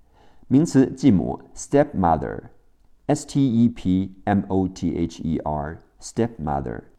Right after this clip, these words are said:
T的发音t变成的，ste-，step。后面M O读m a ma，T H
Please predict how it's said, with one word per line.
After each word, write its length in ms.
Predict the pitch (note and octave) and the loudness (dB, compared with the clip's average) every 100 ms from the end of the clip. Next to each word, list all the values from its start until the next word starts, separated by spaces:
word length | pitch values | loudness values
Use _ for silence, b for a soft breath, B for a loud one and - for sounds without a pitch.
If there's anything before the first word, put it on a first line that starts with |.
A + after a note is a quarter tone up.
| - - | -20 -20
T 140 | - C#3 | 0 2
的 100 | A2 | 2
发 200 | A#2 A#2 | 2 2
音 180 | A#2+ A#2 | 2 0
t 260 | - D#3 D3+ - | -2 -2 -2 -4
变 160 | A2 | -4
成 180 | F#2 G#2+ | -2 -2
的， 220 | C3+ C3+ C3+ - _ - | 0 0 -2 -20 _ -14
ste-，step。 1120 | - F#2+ B2 C3 - - - - C#3 - - - - _ _ b b b b b _ | -8 0 2 0 -4 -20 -20 -2 0 0 -6 -18 -20 _ _ b b b b b _
后 120 | A#2 | 0
面 140 | G2+ | 2
M 240 | - G2 A#2+ | 2 0 2
O 260 | A#2+ B2 - - | 2 0 -2 -2
读 160 | F2+ | 0
m 120 | F#2+ | 0
a 300 | G2+ A2 G#2+ | 2 2 2
ma，T 960 | G#2+ A2 G#2+ A2 - _ - _ - B2 | 2 0 0 -2 -10 _ -20 _ -2 4
H 260 | C#3+ - | 4 2